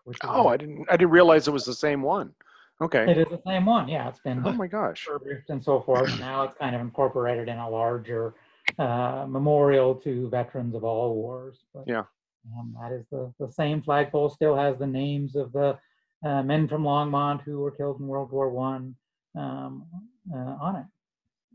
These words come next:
Speaker 2: Mm, well, thanks for going down that, uh, little bit of history with us. Um,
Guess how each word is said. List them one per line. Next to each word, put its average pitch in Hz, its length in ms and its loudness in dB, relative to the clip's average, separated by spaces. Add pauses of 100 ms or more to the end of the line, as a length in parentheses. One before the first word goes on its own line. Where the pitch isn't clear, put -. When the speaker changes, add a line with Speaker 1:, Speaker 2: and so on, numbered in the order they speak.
(480)
Speaker 2:
Mm, 170 160 -6
well, 139 280 2
thanks 170 280 4
for 139 280 6 (340)
going 160 240 6
down 143 240 8
that, 135 320 6
uh, 131 180 8
little 131 220 2
bit 135 140 6
of 117 60 -4
history 143 360 2
with 104 180 0
us. 101 320 -2
Um, 131 320 2